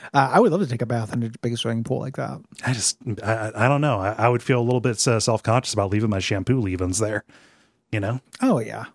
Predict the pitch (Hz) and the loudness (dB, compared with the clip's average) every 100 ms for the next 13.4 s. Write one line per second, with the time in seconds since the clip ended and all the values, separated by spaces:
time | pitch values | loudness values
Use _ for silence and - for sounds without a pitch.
0 | _ - 226 156 143 120 131 123 113 - | _ 2 4 4 2 0 -2 -2 -4 -6
1 | 131 131 - 233 247 226 - 151 87 - | -8 -12 -4 0 2 2 2 -2 -4 -14
2 | - _ 131 85 - - _ _ _ - | -20 _ -2 -2 -6 -16 _ _ _ -16
3 | - - - - _ _ 160 147 131 127 | -14 -16 -18 -20 _ _ 2 2 2 -2
4 | - - 175 302 254 226 185 196 190 151 | -6 -2 4 6 6 4 4 4 4 4
5 | 139 - - - 165 151 139 143 139 143 | -2 -12 -6 2 4 4 4 0 2 4
6 | 135 139 131 131 127 - 120 113 131 131 | 2 2 2 2 2 2 0 0 0 2
7 | 131 131 135 - 107 110 113 117 - _ | 2 2 0 -4 -10 -6 -4 -4 -6 _
8 | _ _ _ _ _ _ _ - 139 - | _ _ _ _ _ _ _ 2 4 4
9 | 156 147 143 139 127 123 120 131 127 120 | 2 2 2 2 2 0 0 0 2 0
10 | 127 127 139 131 - 135 135 123 123 123 | -2 -2 0 0 2 2 2 0 0 -2
11 | 120 117 139 165 190 190 - 247 247 - | -4 2 2 2 -2 -4 -2 -2 -2 -6
12 | - 165 190 277 - - - - - - | 0 2 2 0 -6 -20 -20 -20 -18 -2
13 | 147 135 131 | 0 2 0